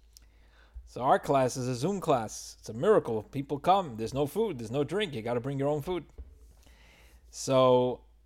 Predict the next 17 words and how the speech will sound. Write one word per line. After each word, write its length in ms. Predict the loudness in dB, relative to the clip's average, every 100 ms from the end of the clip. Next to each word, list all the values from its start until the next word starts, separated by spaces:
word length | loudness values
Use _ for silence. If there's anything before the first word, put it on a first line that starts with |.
| _ -20 -16
he, 180 | -10 -8
he 200 | -8 -4
went 260 | -2 -2 -2
to 80 |
his 180 | -4 0
Rebbe. 280 | 0 2 0
The 120 | 0
Rebbe 220 | 0 -2
told 300 | 0 2 4 2
him, 140 | -2
"You 60 | -6
should 220 | -10 -8
serve, 440 | 0 2 2 0 -8
keep 180 | -10
serving 320 | 2 4 4 0
the 60 | -2
drink. 480 | -2 -4 -8 -20